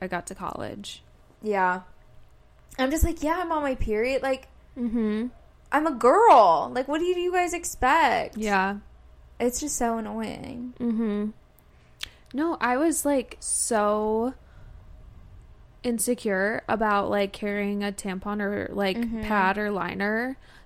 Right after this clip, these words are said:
Speaker 1: that when I felt like I couldn't get one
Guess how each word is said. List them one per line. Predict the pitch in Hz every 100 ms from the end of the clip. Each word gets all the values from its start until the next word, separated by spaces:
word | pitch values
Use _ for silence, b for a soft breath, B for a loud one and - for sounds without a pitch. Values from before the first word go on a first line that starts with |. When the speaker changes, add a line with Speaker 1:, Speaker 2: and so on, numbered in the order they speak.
| -
Speaker 1:
that | 214 208 196 190 - - - - -
when | 214 214 202 -
I | 196
felt | 208 226 214
like | 208 202
I | 196
couldn't | - 214 202 196 185 - - - - - - - - - 214 196
get | 196 -
one | 196 196 190 190 214